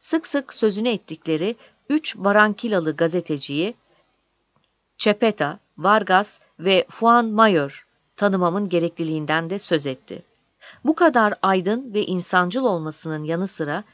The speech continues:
İdmanlı, yapılı bir bedene sahipti. Tıpkı bir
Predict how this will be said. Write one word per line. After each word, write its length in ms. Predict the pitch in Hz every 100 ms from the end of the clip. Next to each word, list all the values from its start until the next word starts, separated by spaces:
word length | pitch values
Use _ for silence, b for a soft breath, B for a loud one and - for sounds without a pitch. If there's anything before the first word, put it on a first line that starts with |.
| b -
İdmanlı, 600 | 190 156 170 156 151 226 - _
yapılı 380 | 175 180 220 269
bir 180 | 277 214
bedene 340 | 190 190 185
sahipti. 600 | 170 156 143 143 - 139 - b b
Tıpkı 360 | - 311 311 269
bir 140 | 254